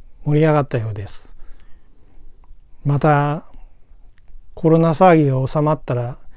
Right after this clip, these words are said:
海外進出していきたいという感じではないでしょうか。世界的なバンドになってくると思います。私も楽しみです。短いですが、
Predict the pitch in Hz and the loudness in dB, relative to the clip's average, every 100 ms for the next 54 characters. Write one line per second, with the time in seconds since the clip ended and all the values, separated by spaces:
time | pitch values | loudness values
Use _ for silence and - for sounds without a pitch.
0 | - - 151 147 147 139 147 - 127 - | -10 -2 2 4 2 2 -2 -2 -8 -2
1 | 143 135 - 151 143 143 139 156 156 147 | -2 -2 0 2 4 2 0 -2 -2 2
2 | 139 147 - - - - 165 - - - | 2 2 -6 -14 -14 -14 -12 -12 -12 -14
3 | - - - - - 151 151 151 143 131 | -16 -16 -18 -12 -2 0 4 4 4 0
4 | 127 127 113 120 110 - - - - - | -2 -4 -6 -8 -10 -12 -14 -16 -16 -18
5 | - - - - - - - - 131 165 | -18 -18 -18 -20 -20 -16 -12 -4 4 4
6 | 160 165 165 160 151 156 156 156 156 151 | 6 4 4 2 2 2 4 2 2 -2
7 | 139 131 120 131 113 123 123 110 - - | -4 -4 -4 -4 -4 -4 -4 -6 -10 -16
8 | - - - - - - - - - - | -16 -16 -18 -18 -18 -18 -20 -20 -20 -18
9 | - - - - - - - - - - | -18 -18 -18 -20 -20 -20 -20 -20 -20 -20
10 | - 131 127 123 143 147 147 139 139 123 | -8 -4 -4 -2 -4 0 0 0 0 -2
11 | 98 - - - - - - - - - | -4 -10 -12 -12 -12 -18 -20 -20 -20 -20
12 | - - - _ - - - - - - | -20 -20 -20 _ -20 -20 -20 -20 -20 -20
13 | - - - - - - - - - - | -20 -20 -20 -20 -20 -20 -20 -20 -20 -20
14 | - - - - 135 156 185 180 156 - | -20 -20 -14 -4 -2 0 4 4 4 2
15 | 135 127 135 | -2 -2 -4